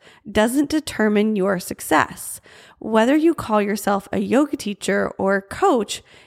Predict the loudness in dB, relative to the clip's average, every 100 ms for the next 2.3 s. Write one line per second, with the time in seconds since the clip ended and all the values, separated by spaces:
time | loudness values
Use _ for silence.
0 | _ -2 -2 -4 -4 -4 -4 -8 -4 2
1 | 2 2 0 2 4 6 4 2 -2 -2
2 | 0 -2